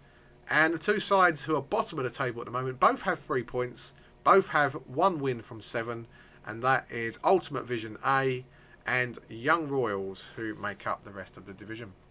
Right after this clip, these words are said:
Our final division to look at is Division six, which is led at the moment by Mansfield Rangers, f-,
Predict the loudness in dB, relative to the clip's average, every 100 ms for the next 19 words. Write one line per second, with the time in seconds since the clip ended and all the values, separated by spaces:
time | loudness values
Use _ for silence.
0 | -20 -20 -20 _ -20 -20 -20 -20 -20 -20
1 | -20 -20 -20 -20 -20 -20 _ -6 -4 4
2 | 6 6 4 0 -2 -4 -2 -2 2 2
3 | 2 -2 -2 -2 -2 -4 -4 -4 -4 -8
4 | -12 -14 -20 -20 -6 -4 -4 -8 -8 -4
5 | -2 -4 -4 2 4 2 2 2 2 -2
6 | 2 4 4 2 4 6 4 0 -4 0
7 | 0 0 -4 -6 -8 -16